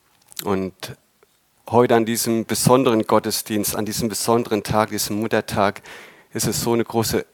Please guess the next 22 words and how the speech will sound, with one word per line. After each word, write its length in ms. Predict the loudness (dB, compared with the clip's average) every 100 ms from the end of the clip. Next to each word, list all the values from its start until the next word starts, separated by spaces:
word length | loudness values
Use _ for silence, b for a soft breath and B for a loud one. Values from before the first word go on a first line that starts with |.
| -10
Freude 640 | -10 0 4 4 4 2
und 180 | 0 -4
Ehre 420 | -2 2 2 0 -6
für 180 | -6
mich, 360 | -8 -6 -6 -8 -10
hier 220 | -6 -6
zu 160 | -4 -6
sein, 480 | -2 0 0 -2 -8 -6
wo 100 | -4
so 160 | -4
viele 200 | -4 -4
Generationen 720 | -2 0 0 0 -4 0 -2
vertreten 500 | -2 -8 -4 -6 -4
sind: 280 | -6 -6 -4
die 80 | -4
Uroma, 640 | 0 2 4 2 2 0 -2
die 160 | -4 -2
Oma, 580 | 0 2 0 -2 -4 -6 B B B B -12
die 80 | -8
Mama, 640 | -2 0 0 -2 -6 -12 _
die 80 | -12
Tochter, 640 | -8 -4 -4 -6 -8 -8